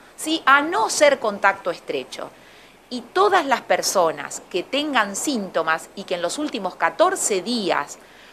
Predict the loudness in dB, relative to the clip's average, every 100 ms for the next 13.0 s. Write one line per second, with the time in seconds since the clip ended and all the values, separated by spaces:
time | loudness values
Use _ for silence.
0 | -12 4 6 6 4 2 0 0 4 4
1 | 4 0 -4 -6 0 4 4 2 -6 -20
2 | -20 -20 -20 _ 4 8 8 8 2 4
3 | 6 6 6 4 -4 -10 -2 2 2 0
4 | 2 4 4 2 6 6 6 2 -6 -8
5 | -10 -12 -16 -12 -10 -8 -10 2 4 4
6 | 4 -6 -6 -14 -20 _ -20 -10 -6 -2
7 | 2 4 4 2 0 0 0 -2 -4 0
8 | 0 4 4 4 0 -14 -20 -20 -10 0
9 | 2 2 0 0 2 4 2 -2 -6 -4
10 | 0 4 4 4 -2 -8 -8 -10 -8 -8
11 | -6 -6 -4 -4 -2 -6 -4 0 0 0
12 | -4 -8 -4 0 2 0 0 0 0 -4